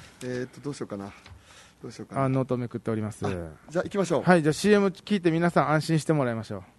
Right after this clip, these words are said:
Speaker 1: じゃあ、タイトル。
Speaker 2: はい。
Speaker 1: 石の上にも三年。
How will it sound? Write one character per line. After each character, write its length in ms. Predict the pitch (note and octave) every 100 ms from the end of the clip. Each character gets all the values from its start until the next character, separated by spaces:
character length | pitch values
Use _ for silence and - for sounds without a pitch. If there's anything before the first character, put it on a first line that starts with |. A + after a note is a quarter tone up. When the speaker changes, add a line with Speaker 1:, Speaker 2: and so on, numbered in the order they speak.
| _ _ _ _ D3+
Speaker 1:
じ 80 |
ゃ 60 | G#3+
あ、 120 | A#2 - -
タ 100 | A#3+
イ 60 |
ト 80 | -
ル。 140 | A2 -
Speaker 2:
は 120 | - C3+
い。 100 | G2+ - - - _ B3+
Speaker 1:
石 240 | A3+ C#4+
の 180 | D4+ D4
上 140 | C#4+
に 80 | G#3
も 220 | D#3 - -
三 280 | - D#3+ C3+
年。 180 | G2+